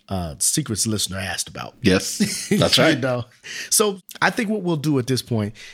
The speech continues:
Speaker 1: and let's just get right into these secrets.
Speaker 2: We'll go right into
Speaker 1: Right?
Speaker 2: it.
Speaker 1: Because again, we wanna make sure that we're providing this stuff for you.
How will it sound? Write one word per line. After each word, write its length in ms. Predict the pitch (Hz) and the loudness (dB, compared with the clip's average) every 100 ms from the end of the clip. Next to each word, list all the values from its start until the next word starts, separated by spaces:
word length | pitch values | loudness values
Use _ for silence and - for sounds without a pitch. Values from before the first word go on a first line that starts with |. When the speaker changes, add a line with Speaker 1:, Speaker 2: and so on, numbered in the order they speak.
| - | 0
Speaker 1:
and 120 | 143 | 2
let's 180 | 208 - | 4 2
just 140 | 180 | 0
get 140 | 165 120 | 0 -2
right 220 | 123 135 | -2 -4
into 200 | 131 120 | -4 -4
these 220 | 110 104 - | -4 -4 -4
secrets. 400 | 90 - - - | -6 -8 -4 2
Speaker 2:
We'll 100 | 120 | 4
go 140 | 131 | 6
right 180 | 139 147 | 4 4
into 200 | 151 135 | 4 4
Speaker 1:
Right? 120 | 190 | 4
Speaker 2:
it. 60 | 120 | 4
Speaker 1:
Because 260 | - 135 | 2 0
again, 340 | 139 160 139 123 | 0 -2 0 0
we 120 | 190 | 0
wanna 260 | 185 160 139 | 0 -2 -2
make 180 | 139 | -4
sure 140 | 127 131 | -4 -4
that 60 | 120 | -4
we're 120 | 131 | -4
providing 680 | - 107 101 110 113 92 101 | -4 -4 -2 -2 -4 -8 -10
this 120 | 98 | -6
stuff 300 | - 98 85 | -6 -6 -10
for 220 | - 71 | -10 -10
you. 160 | 57 | -12